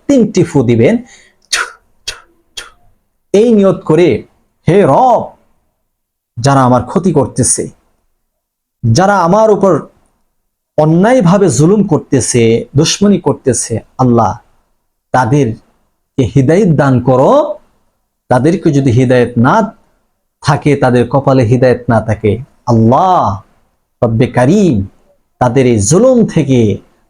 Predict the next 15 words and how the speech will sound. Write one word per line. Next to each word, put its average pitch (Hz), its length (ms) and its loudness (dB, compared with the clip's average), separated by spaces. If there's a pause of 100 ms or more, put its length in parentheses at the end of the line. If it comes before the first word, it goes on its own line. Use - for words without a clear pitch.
(100)
তাদের 131 260 0
এই 147 100 2
আযাব 151 440 0 (100)
থেকে, 190 320 0
গজব 131 340 0 (100)
থেকে 139 160 -4 (100)
আমাকে 214 420 0
আপনি 170 260 -2
রক্ষা 127 380 -2
করো।" 113 340 -4 (600)
এভাবে 202 440 2 (440)
আল্লাহ 135 300 2
তাআলার 117 360 0
কাছে 208 340 -2 (340)
আপনি 165 420 -2